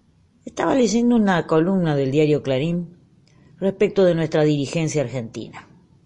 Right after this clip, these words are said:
Dirigencia que alguna vez un expresidente que todavía anda dando vueltas por ahí, me refiero al doctor Eduardo Duhalde, calificó como una dirigencia de mierda. Dirigencia de mierda en la que él se incluyó.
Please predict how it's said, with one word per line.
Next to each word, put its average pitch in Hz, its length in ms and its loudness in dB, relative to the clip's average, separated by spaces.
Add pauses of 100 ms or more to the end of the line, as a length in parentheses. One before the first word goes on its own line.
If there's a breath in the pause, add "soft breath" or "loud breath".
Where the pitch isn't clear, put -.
Dirigencia 196 580 0
que 156 120 -2
alguna 160 340 0
vez 160 380 0 (560 soft breath)
un 196 200 -2
expresidente 147 840 -2
que 143 80 -10
todavía 143 400 0
anda 131 160 -2
dando 131 260 -2
vueltas 127 300 -2
por 127 180 -4
ahí, 120 240 -4 (140)
me 185 140 -4
refiero 151 360 0
al 135 100 0
doctor 127 300 -2
Eduardo 123 380 -2
Duhalde, 117 380 -8 (520 soft breath)
calificó 180 480 0
como 160 200 -2
una 151 140 0
dirigencia 147 560 -2
de 147 120 -2
mierda. 123 400 -6 (1120 loud breath)
Dirigencia 165 600 0
de 143 160 0
mierda 160 600 0
en 156 120 -2
la 147 140 -4
que 151 180 -2
él 156 240 -2
se 156 320 -2
incluyó. 123 680 -6